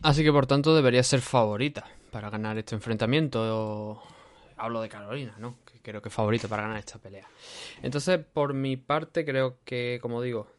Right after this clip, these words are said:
debería estar por delante en las apuestas un poquito, pero vamos a ver cómo está la cosa.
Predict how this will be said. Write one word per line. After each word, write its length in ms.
debería 400
estar 280
por 220
delante 540
en 80
las 120
apuestas 380
un 160
poquito, 500
pero 140
vamos 280
a 60
ver 280
cómo 220
está 180
la 120
cosa. 500